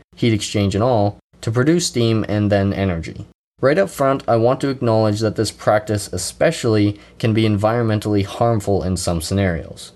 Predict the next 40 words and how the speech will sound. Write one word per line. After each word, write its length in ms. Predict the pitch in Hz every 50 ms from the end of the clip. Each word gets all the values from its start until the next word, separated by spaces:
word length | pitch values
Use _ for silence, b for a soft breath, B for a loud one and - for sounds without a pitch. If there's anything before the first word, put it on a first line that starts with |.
| _ _ _ _ _ _ _ _
Fracturing 480 | - 131 135 151 - - 185 180 160
rock 300 | 131 120 117 113 117 - -
underground 480 | 113 113 110 104 95 113 110 113 113 110
like 220 | 98 92 92 -
this 320 | - 92 90 87 - - - - -
can 320 | - - 135 127 135 135
lead 200 | 123 120 117 110
to 100 | - 117
seismic 480 | 107 - - 92 90 87 95 92 85 80
activity. 640 | - 85 85 90 - - 120 95 78 - - 107 - _ _ -
It's 180 | 101 101 98 -
usually 420 | 123 143 160 160 185 165 170 175
small, 420 | 170 - 107 98 92 90 95 113 - _ _ _ -
but 180 | - 120 -
continued 520 | - 127 117 110 - - 131 147 165 160 156
fracturing 600 | - - 113 101 - - - 110 107 101 101 98
can 300 | - - 139 143 160 156
cause 300 | - - 127 117 113 117
that 140 | 120 104 98
activity 440 | 95 92 - - 107 98 98 92 87
to 100 | 87 95
build 420 | 95 - - 131 131 127 127 127 -
and 180 | 101 101 101
worsen. 440 | 98 104 101 95 - - - - - - _ _ _ _ _ _ _ _ -
A 80 | 101 101
site 300 | - - 131 135 131 120
in 120 | 110 104
Switzerland 640 | - - 180 185 175 - 156 143 127 127 123 120 -
was 180 | 107 110 104
cancelled 480 | - - - 147 139 147 143 - 127 117
in 80 | 110 101
development 560 | 95 98 120 127 135 120 - 98 98 95 90
for 140 | - - 101
this 200 | 95 95 87 87
very 320 | - - 90 85 82 80
reason. 420 | - 107 117 113 90 - - - - - _ _ _ _ _
So 220 | - - - 127 127
it's 100 | 123 -
an 80 | 139
option, 480 | 151 160 160 156 - - 147 151 151